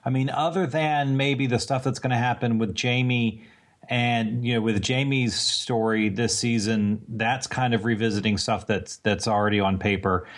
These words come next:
Everything else is new. So the speculation about, about parentage of characters is, is just that. It's speculation. Now, it's widely believed to be true, but it's not confirmed in the books yet either. So,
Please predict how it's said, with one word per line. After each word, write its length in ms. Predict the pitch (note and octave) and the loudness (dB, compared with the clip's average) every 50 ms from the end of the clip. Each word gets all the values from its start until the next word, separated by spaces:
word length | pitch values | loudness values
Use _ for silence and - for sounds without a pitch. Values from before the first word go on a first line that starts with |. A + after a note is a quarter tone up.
| - - - | -16 -6 -2
Everything 400 | B2 C#3 D#3+ G3+ F#3 - F#3 E3+ | 0 0 0 0 0 0 0 0
else 220 | D#3 C#3+ B2+ - B2+ | 0 0 0 0 0
is 160 | A2+ F#2 F2+ | 0 2 2
new. 340 | B2+ E3 F#3+ D#3+ G#2+ E2+ D#2 | 0 2 2 2 2 0 -2
So 520 | - - - A#2 A2+ A2 G#2+ G#2 F#2+ F#2+ - - - - - - - | -2 -2 0 2 2 2 2 2 0 -2 -4 -14 -20 -20 -20 -12 -8
the 300 | A#2 A#2 - B2 A#2+ A#2+ | -8 -6 -4 -2 -2 0
speculation 760 | - - - F3 D#3+ - D#3+ C#3 C3 D3 F3 F3 - G3 F3 | 0 0 0 -2 -2 0 0 0 0 2 0 0 2 2 2
about, 380 | C#3+ A#2 A#2 A2 A2 A2 A2 - - - | 2 2 2 0 0 -2 -4 -8 -6 -2
about 440 | A#2+ A2+ G2 A2 G#2 G#2 F#2 - - - - - _ _ _ - | 0 0 2 2 0 0 -2 -4 -10 -20 -20 -20 _ _ _ -8
parentage 580 | - - B2+ A#2+ A#2 A#2 A2+ - B2 A2 G#2 | -4 -2 0 2 2 2 0 0 0 0 0
of 120 | A2+ G#2 - | 0 -2 -2
characters 600 | - - A#2 A2 G#2+ G2+ - A#2 A2+ G#2+ G#2 - | 0 0 2 2 2 0 0 0 0 0 0 0
is, 240 | - A#2 G2+ G#2 | 0 0 0 0
is 220 | - A2+ C3+ A#2+ F#2+ | -2 0 0 0 0
just 300 | - C#3 C#3 C3 - - | 0 0 0 0 0 0
that. 220 | C3+ D3+ D#3 G#2+ | 0 2 2 2
It's 120 | F#2+ F#2 - | 0 -2 -2
speculation. 800 | - B2 A#2 A#2 - A#2 A#2+ C3+ E3 E3+ - - - F2 E2+ - - - - - - | 0 0 0 2 2 2 2 2 2 2 0 0 -2 -4 -6 -8 -12 -18 -20 -14 -6
Now, 260 | - B2+ A#2+ A#2 A2 G#2+ | -2 0 2 2 2 2
it's 180 | G2+ - - A#2 - - _ _ | 0 -2 -6 -8 -10 -12 _ _
widely 640 | C#3+ D3 C#3 B2+ A#2+ A#2 A2 A2 G#2+ G2+ G2+ G#2+ G2+ | -8 -4 -2 0 0 0 0 0 0 0 0 0 0
believed 420 | F#2+ F#2 A2+ G#2 G#2 G#2 G2+ F#2+ - | 0 0 0 0 2 2 0 0 0
to 60 | F#2+ | -2
be 140 | F#2 F#2+ E2+ | 0 0 -2
true, 600 | - - - G#3 B3+ A3+ C#3+ B2 C3+ D#3+ E3 - - - - _ _ - | -2 -2 -2 -2 0 0 0 0 0 0 -2 -4 -8 -18 -20 _ _ -8
but 160 | G#2+ B2 A#2 | -2 -2 0
it's 160 | A#2 A#2 - | 0 0 -2
not 240 | - D#3 C#3 B2+ - | -2 -2 -2 -2 -2
confirmed 400 | D3 C3+ B2 - C3 C3 B2 A#2 | -2 -2 0 0 0 0 2 2
in 80 | A2+ G#2+ | 2 0
the 60 | G2 | 0
books 320 | E2+ D3 F#3 - - - | 0 -2 -2 -2 -2 -2
yet 160 | - G2 F#2 | 0 0 0
either. 360 | F#2+ A2+ D3+ G3+ E3 A2 G2+ G2 | 2 0 0 0 0 0 -2 -2
So, 460 | - - A#2 G#2 G#2 G#2 G#2+ G#2 G2+ | -2 -2 0 0 0 0 0 -2 -4